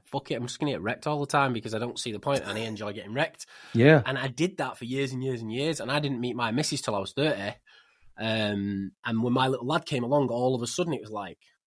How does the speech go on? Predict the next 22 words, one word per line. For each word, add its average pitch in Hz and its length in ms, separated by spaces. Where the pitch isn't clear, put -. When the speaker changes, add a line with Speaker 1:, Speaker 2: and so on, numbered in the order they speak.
Speaker 1:
"Holy 247 220
fucking 226 320
shit, 247 240
man, 123 200
there's 135 120
a 175 60
point 294 440
to 311 100
this 294 240
now." 107 420
It - 160
kinda, 185 380
Speaker 2:
Yeah. 139 320
Speaker 1:
it 101 60
kinda 170 240
got 170 240
me 190 100
that 160 200
way. 151 140
It 143 40
was, 131 140
there 143 100